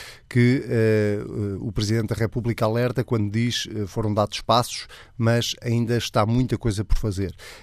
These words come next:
Eh, e, eh, Marcelo Rebelo de Sousa, obviamente, não coloca em causa,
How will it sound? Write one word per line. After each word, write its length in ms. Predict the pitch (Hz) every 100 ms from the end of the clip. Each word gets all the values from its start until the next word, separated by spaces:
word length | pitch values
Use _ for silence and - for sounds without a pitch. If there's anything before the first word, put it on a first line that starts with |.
| -
Eh, 300 | 104 98 - -
e, 360 | 120 143 147 147
eh, 480 | 113 104 101 92 80
Marcelo 380 | 92 90 - 98
Rebelo 200 | 107 101
de 60 |
Sousa, 240 | - 123 120
obviamente, 440 | 110 104 113 110
não 160 | 120 113
coloca 340 | 127 120 113
em 120 | 120
causa, 500 | 104 117 120 104 117